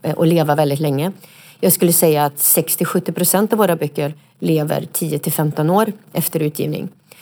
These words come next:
Och det kan vara det att de säljer så här tre, fyra, femhundra ex om året. Men det är fortfarande värt att hålla i liv då för oss. Så att skulle, eh, den här, de här inte fällas för det, så försvinner ju väldigt mycket av så här grunden i vårt förlagsarbete, skulle jag säga.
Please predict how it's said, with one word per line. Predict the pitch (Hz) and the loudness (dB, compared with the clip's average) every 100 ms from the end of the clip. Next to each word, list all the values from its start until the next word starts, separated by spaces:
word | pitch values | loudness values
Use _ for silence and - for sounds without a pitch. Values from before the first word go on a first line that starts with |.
| - | -20
Och | - - 185 175 175 175 | -14 0 4 4 4 0
det | 170 165 | 0 0
kan | 220 233 | 4 4
vara | 180 | 4
det | 147 | 2
att | 139 | -2
de | 143 | -4
säljer | - 143 156 | -2 -2 -2
så | 185 | -4
här | - | -6
tre, | 262 269 277 277 - | -4 -2 -2 -4 -4
fyra, | 277 254 254 254 | 0 2 0 0
femhundra | 269 247 247 233 226 | 2 4 2 2 0
ex | 226 208 | 0 0
om | |
året. | 185 202 - - - | 0 0 -4 -12 -2
Men | 185 | 0
det | |
är | 175 | 2
fortfarande | 202 190 180 170 | 0 -2 0 0
värt | 165 160 165 | 0 0 -2
att | 165 | -2
hålla | 160 170 | -2 0
i | |
liv | 196 247 185 | 2 0 -2
då | - - _ _ - _ - | -6 -10 _ _ -20 _ -6
för | - 175 | 2 2
oss. | 156 - - - - - | 2 -2 -6 -18 -16 -2
Så | 202 | 0
att | 185 - _ | 0 -2 _
skulle, | - - 214 202 254 262 220 220 - | -2 2 2 4 2 0 -2 -8 -10
eh, | - - | -10 -8
den | 202 196 190 | -2 0 2
här, | 170 147 156 | 0 0 -2
de | 175 170 | -4 -2
här | 185 | 0
inte | 202 156 - | 0 0 0
fällas | 220 240 165 165 | 2 2 2 -2
för | - - | -4 -4
det, | - | -4
så | 175 | -4
försvinner | 165 - - 214 - 185 170 | -6 -6 -4 -2 -2 0 0
ju | 180 | 0
väldigt | 175 156 | 0 0
mycket | 170 165 | -2 -2
av | 123 120 | -4 -2
så | 139 | -4
här | |
grunden | 147 165 160 151 156 202 233 | 0 0 2 2 0 0 0
i | 202 | 0
vårt | 143 147 | -2 -2
förlagsarbete, | - 165 170 - 156 - 180 226 | -2 0 0 -4 -4 -4 -4 -6
skulle | - | -4
jag | 196 | -4
säga. | - - | -4 -8